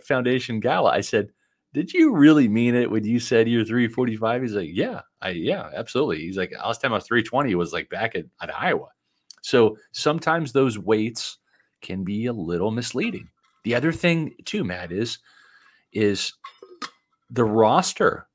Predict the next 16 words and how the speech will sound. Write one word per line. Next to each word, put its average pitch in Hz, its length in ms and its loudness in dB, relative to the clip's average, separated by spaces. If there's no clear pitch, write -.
right? - 200 -6
The 104 100 0
Bucs 127 320 -2
roster, 101 520 0
when 98 140 -4
they 98 100 2
gave 104 240 0
that, 101 300 0
that 90 280 -6
out 98 220 -10
to 104 180 -2
us - 140 -2
today, 120 340 0
the 76 220 -10
actual, 101 680 0
uh, 90 460 -6